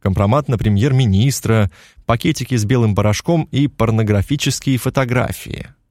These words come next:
Три месяца назад сюда вошёл смертельно серьёзный старик в оранжевых лосинах и шапочке, а затем молча распылил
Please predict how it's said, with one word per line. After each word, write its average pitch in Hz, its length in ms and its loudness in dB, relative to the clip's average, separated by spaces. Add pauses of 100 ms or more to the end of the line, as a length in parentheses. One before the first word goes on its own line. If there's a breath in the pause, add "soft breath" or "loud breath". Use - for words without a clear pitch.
(600)
Три 160 220 2
месяца 185 440 0
назад 147 480 2
сюда 135 500 -2
вошёл 139 360 0
смертельно 143 680 0
серьёзный 107 580 0
старик - 800 -2
в 98 80 -6
оранжевых 98 560 0
лосинах 110 520 -2
и - 20 -2
шапочке, 107 720 -2 (400 loud breath)
а 107 80 0
затем 127 420 2 (320)
молча 147 540 0
распылил 123 520 0